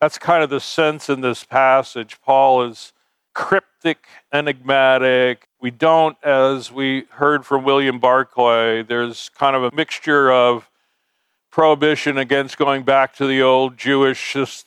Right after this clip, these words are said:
system, commandment system, the Torah, but there's also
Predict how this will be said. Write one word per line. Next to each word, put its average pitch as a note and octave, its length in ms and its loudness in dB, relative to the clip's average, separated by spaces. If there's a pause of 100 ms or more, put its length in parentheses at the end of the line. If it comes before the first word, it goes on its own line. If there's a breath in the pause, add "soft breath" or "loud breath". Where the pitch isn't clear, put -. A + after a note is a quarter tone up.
(160)
system, C3 540 -4
commandment C#3 580 -4
system, B2+ 520 -8
the A#2 100 -4
Torah, B2 880 4
but A#2+ 180 -6
there's B2+ 220 -4
also B2 800 0